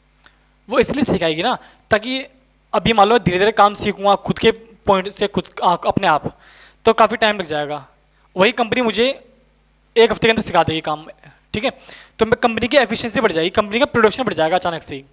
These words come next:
क्योंकि जो काम मुझे सीखने में काफ़ी time लगता है, company ने मुझे सात दिन में सिखा दिया training देके। तो training बहुत जरूरी होती है कैपिटल formation के लिए, उससे efficiency बढ़ती है, आपकी skill बढ़ती है।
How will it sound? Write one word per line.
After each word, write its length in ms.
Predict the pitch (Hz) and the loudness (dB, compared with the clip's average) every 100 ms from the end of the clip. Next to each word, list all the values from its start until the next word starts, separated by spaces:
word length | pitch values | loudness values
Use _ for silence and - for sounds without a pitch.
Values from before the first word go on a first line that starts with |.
| _ _ _ _ _ _ _ _ _ | _ _ _ _ _ _ _ _ _
क्योंकि 180 | 202 233 | -4 2
जो 180 | 220 247 | 6 6
काम 160 | 254 | 6
मुझे 160 | 240 240 | 2 -6
सीखने 240 | 220 214 | -6 -4
में 80 | 240 | 0
काफ़ी 220 | 233 220 | 0 0
time 160 | 240 226 | -2 -2
लगता 200 | 190 226 | -2 -2
है, 40 | |
company 160 | 214 220 | -2 -4
ने 100 | 220 | -2
मुझे 120 | 233 | -4
सात 240 | - 190 | 0 0
दिन 100 | 185 | 0
में 80 | 208 | -6
सिखा 240 | 202 156 143 | -4 -4 -4
दिया 160 | 147 | -6
training 340 | - 165 165 151 | -6 -8 -6 -10
देके। 240 | 139 135 _ - - - | -10 -12 _ -20 -8 -2
तो 60 | |
training 340 | 220 226 226 226 | 2 0 0 0
बहुत 160 | 175 | 0
जरूरी 240 | 170 190 196 | 2 0 0
होती 180 | 160 240 | 0 0
है 20 | |
कैपिटल 320 | 220 - 226 | 0 -2 -2
formation 440 | 202 165 160 - | -2 -2 -4 -8
के 80 | 151 | -12
लिए, 260 | 143 135 139 _ _ _ _ _ _ _ _ _ _ _ _ _ _ _ _ _ _ _ _ _ _ _ - | -12 -14 -16 _ _ _ _ _ _ _ _ _ _ _ _ _ _ _ _ _ _ _ _ _ _ _ -8
उससे 240 | - 233 | -4 0
efficiency 500 | 240 - 220 202 196 | 0 0 0 -2 -2
बढ़ती 260 | 202 - 226 | -2 0 0
है, 60 | |
आपकी 240 | 226 - 233 | 0 0 -4
skill 240 | - 214 | -2 -2
बढ़ती 320 | 180 151 - | -2 -4 -10
है। 200 | 143 143 | -20 -20